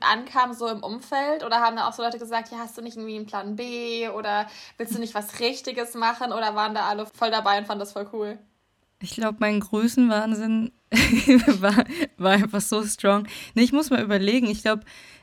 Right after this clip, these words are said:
Speaker 2: also ich glaub, es gab schon Personen in meiner Familie, die das nicht so krass ernst genommen haben, die so meinten, "Ja, da wächst du raus aus dem Musikding und so" und, äh,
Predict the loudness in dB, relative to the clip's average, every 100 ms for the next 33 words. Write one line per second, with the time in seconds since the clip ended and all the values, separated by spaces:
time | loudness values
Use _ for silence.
0 | 0 0 2 -4 -4 -4 -4 2 2 4
1 | 6 8 8 6 2 2 0 2 2 2
2 | 2 2 4 2 0 -4 -6 -2 0 -2
3 | -4 -4 0 4 4 0 -2 -2 0 2
4 | 2 0 -2 2 4 4 2 0 0 0
5 | 0 2 2 0 -2 0 2 2 -2 -2
6 | -2 0 -4 -4 -8 -2 0 2 0 -2
7 | -4 -2 0 2 0 0 -2 -4 -2 0
8 | 2 -2 -4 -4 -4 -2 -4 -8 -6 -4
9 | -2